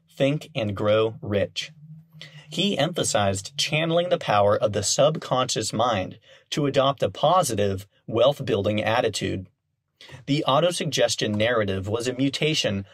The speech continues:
of an earlier hypnosis narrative that went viral over the few decades before the nineteen twenties. That narrative described traveling hypnotists who put people into a trance. Those in a trance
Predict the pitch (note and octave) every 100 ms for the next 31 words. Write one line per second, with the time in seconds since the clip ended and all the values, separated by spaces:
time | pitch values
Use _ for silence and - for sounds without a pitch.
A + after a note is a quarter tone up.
0 | _ C#3 B2+ B2+ D3+ F#3 C#3+ A2+ A2 C3
1 | - C3 E3+ B2 - G#2 F#2+ F#2 F2+ -
2 | - _ _ A2+ A2 - F#3+ C#3 G#2 G2+
3 | G#2 - A#2 A2 F#2+ - D3+ D3+ C#3+ F3
4 | C3 G2+ G2 - - D3 - F3+ D3+ A2
5 | G#2+ - C3 G#2+ - B2 G2+ G2 - -
6 | _ _ _ _ _ _ - C#3 C#3+ A#2+
7 | C3 A2 G2+ G2 A2+ - C3 B2+ B2+ -
8 | - C3 D#3+ F3 E3+ F3 G3 - G2+ A2
9 | G#2+ - - _ _ D3 - G#3 - A#2
10 | G#2+ A2 G#2+ G2+ B2 A#2+ - D3+ G2 -
11 | - - _ _ _ _ _ _ _ -
12 | G#2 A2+ B2 A#2+ - C3 B2+ G#2 G2+ G2
13 | G2